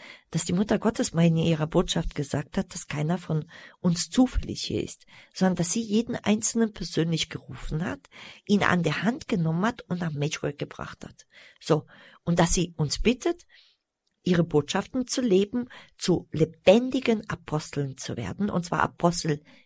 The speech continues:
ihres Sohnes auf Erden, zu lebendigen Zeugen in der ganzen Welt. Das heißt, wenn sie die Andersgläubigen, ob jetzt Hindus, Moslems oder was auch immer, gerufen hat,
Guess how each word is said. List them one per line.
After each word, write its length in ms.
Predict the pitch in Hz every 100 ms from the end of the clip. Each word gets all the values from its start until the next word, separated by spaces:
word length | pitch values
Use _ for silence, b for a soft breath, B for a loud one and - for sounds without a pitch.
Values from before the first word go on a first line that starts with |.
| b _ _
ihres 320 | 233 247 220
Sohnes 500 | - 151 165 262 - -
auf 160 | 156 -
Erden, 420 | 135 131 170 269 b b b b b
zu 120 | -
lebendigen 640 | 190 175 165 185 202 196 175
Zeugen 360 | 151 147 180
in 80 | 180
der 100 | 196
ganzen 380 | 147 156 - 175
Welt. 300 | 147 - -
Das 180 | - -
heißt, 280 | 247 180 -
wenn 260 | 165 269 302
sie 280 | - - B B B B -
die 140 | -
Andersgläubigen, 920 | 165 151 - - 135 - - 117 - -
ob 220 | 160 -
jetzt 400 | - - - - -
Hindus, 420 | 185 170 113 -
Moslems 420 | 151 156 - 151
oder 100 | 123
was 160 | 165 175
auch 60 | 180
immer, 180 | 196 B B B B
gerufen 560 | 196 151 147 - 208 262
hat, 220 | 359 -